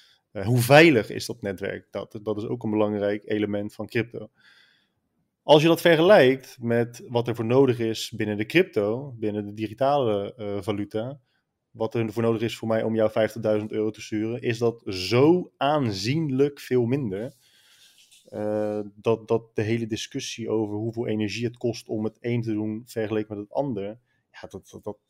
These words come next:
dat kun je wat mij betreft direct onderuit halen. En nu kun je natuurlijk wel zeggen, ja, oké, maar stel je voor, jij stuurt Jelmer de Boer vijftigduizend euro digitaal.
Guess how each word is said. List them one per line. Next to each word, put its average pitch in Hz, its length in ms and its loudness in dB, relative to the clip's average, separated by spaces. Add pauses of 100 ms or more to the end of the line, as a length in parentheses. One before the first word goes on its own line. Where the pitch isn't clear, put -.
dat - 240 -20
kun 123 120 -6
je 110 80 0
wat 101 100 -6
mij 117 180 -2
betreft 110 380 -6
direct 120 380 -2
onderuit 131 340 -2
halen. 92 480 -10 (1300)
En 110 280 0
nu 123 220 0
kun 123 160 4
je 117 80 4
natuurlijk 110 320 0
wel 107 80 2
zeggen, 107 200 2
ja, 107 120 6
oké, 117 240 0
maar 113 100 -6
stel 113 140 -2
je 107 100 0
voor, 110 140 -2
jij 107 140 4
stuurt 101 260 -8
Jelmer 104 280 0
de 104 60 -4
Boer 104 280 -2
vijftigduizend 104 600 -2
euro 104 320 0
digitaal. 107 760 0